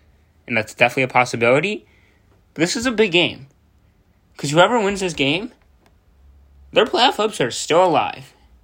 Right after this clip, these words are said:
And depending on what happens in some of these other games, those playoff hopes will be alive and well. So, quietly a pretty big game this Sunday.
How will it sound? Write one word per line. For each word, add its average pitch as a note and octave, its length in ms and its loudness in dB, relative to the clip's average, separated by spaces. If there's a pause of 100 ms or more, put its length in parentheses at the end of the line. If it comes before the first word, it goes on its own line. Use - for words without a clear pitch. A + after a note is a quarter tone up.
(360)
And C3 100 -2
depending F#3 300 0
on G3+ 80 2
what G3 100 2
happens F#3+ 340 0
in E3+ 100 -10
some F#3 160 -4
of - 20 -6
these E3+ 180 -2
other F3+ 220 0
games, A3 400 0 (720)
those D#3 120 -2
playoff A3+ 300 0
hopes F3 240 -2
will D#3+ 80 0
be D#3 120 0
alive C#3+ 300 4
and B2+ 120 -4
well. - 280 -6 (1600)
So, A2 320 2 (500)
quietly C4+ 540 2
a F#4+ 60 2 (200)
pretty F#3+ 520 -6 (180)
big D3 300 0
game G#2+ 480 0 (240)
this B2 180 -2
Sunday. G#2 560 -2